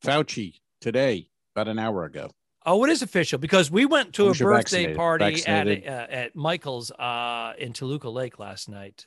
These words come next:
Speaker 2: and, uh, we've al-
Speaker 1: I don't know this Michael.
Speaker 2: It's, no, it's, it's called Michael's, um, on Riverside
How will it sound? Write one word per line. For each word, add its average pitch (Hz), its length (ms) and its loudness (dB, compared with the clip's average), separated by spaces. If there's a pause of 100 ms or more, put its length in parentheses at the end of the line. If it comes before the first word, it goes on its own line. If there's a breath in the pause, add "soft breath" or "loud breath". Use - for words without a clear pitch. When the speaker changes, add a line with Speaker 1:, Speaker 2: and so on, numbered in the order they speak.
(140)
Speaker 2:
and, 110 280 -12
uh, 107 200 -10 (500)
we've 160 160 -6
al- 202 220 6
Speaker 1:
I - 40 2
don't 120 160 4
know 127 140 4
this 110 180 0
Michael. 127 440 0 (140)
Speaker 2:
It's, - 360 -6
no, 202 180 4
it's, 185 160 -2
it's 180 180 -4
called 175 200 2
Michael's, 175 600 0
um, 143 440 -4 (840)
on 135 320 2
Riverside 123 840 -2